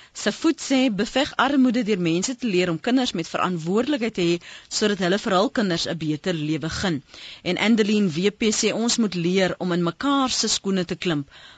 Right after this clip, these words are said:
Ons moet mekaar inspireer tot groter empatie, verander, nie dreig of forceer nie. Annette van Wyk sê, nee meneer Mulder, jou afwysende houding en beloftemaking soos alle politici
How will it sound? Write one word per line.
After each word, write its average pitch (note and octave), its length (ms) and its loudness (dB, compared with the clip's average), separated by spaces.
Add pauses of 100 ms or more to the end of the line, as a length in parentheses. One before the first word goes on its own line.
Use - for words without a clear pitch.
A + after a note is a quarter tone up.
Ons F3 200 -4
moet F3 120 -2
mekaar F#3+ 420 2
inspireer G3 800 2 (180)
tot G3 160 -2
groter C4 600 0
empatie, A3 680 0
verander, G3 640 0 (320)
nie F#3 220 2
dreig E3+ 580 0
of F3 340 -2
forceer F3 680 0
nie. D3+ 200 -4 (320)
Annette F3+ 340 0
van F3 220 0
Wyk A3 200 2
sê, C#4+ 260 2
nee A#3 220 4
meneer C4+ 220 6
Mulder, B3+ 380 2 (280)
jou - 140 -4
afwysende G#3 600 2
houding G3+ 420 2
en F#3 380 -4
beloftemaking A3+ 1000 2
soos - 300 0
alle A3 180 0
politici G3 640 -2